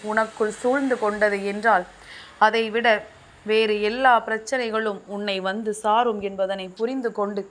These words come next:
இனியாவது இந்த வாழ்க்கை உனக்கு தருகின்ற வெற்றியை மட்டுமே கவனத்தில் கொண்டு நீ முன்னேறி வந்து கொண்டே இரு. நான் உன் கரம் பற்றி உன் வாழ்க்கையை உன் கைகளில் ஒப்படைக்க எப்பொழுதுமே தயாராக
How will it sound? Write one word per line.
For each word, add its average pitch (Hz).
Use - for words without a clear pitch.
இனியாவது 240
இந்த 214
வாழ்க்கை 226
உனக்கு 214
தருகின்ற 220
வெற்றியை 226
மட்டுமே 214
கவனத்தில் 214
கொண்டு 208
நீ 226
முன்னேறி 226
வந்து 220
கொண்டே 214
இரு. 190
நான் 240
உன் 240
கரம் 262
பற்றி 254
உன் 214
வாழ்க்கையை 220
உன் 202
கைகளில் 220
ஒப்படைக்க 208
எப்பொழுதுமே 240
தயாராக 208